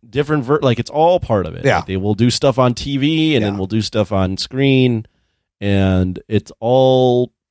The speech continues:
Speaker 1: part of the D C multiverse, but you'll have multiple variations of all the characters, and everyone can do what they want." And it was just, yeah, they never had a,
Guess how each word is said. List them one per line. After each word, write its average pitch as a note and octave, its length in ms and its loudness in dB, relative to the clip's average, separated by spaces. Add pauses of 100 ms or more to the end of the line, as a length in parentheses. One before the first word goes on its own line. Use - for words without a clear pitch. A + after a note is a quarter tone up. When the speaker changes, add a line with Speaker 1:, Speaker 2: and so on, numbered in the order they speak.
(200)
Speaker 1:
part C3+ 180 2
of B2 40 0
the B2 60 -2
D B2 180 0
C B2 200 -2
multiverse, A#2+ 520 0
but A2 100 -6
you'll A#2 140 2
have A#2+ 220 2
multiple C#3 400 -2
variations D3 680 -2
of F#2+ 100 -6
all F#2 160 -2
the E2 60 -8
characters, - 580 -10
and F#2 80 -10
everyone A#2+ 240 2
can B2 120 -8
do C3 80 0
what C3 100 2
they C3 100 2
want." C3+ 420 0 (1200)
And G2 100 -8
it - 40 -4
was G2+ 80 -6
just, - 300 -8 (120)
yeah, D3 120 -2
they A2 120 2
never C3+ 240 4
had A#2+ 300 4
a, G#2 120 0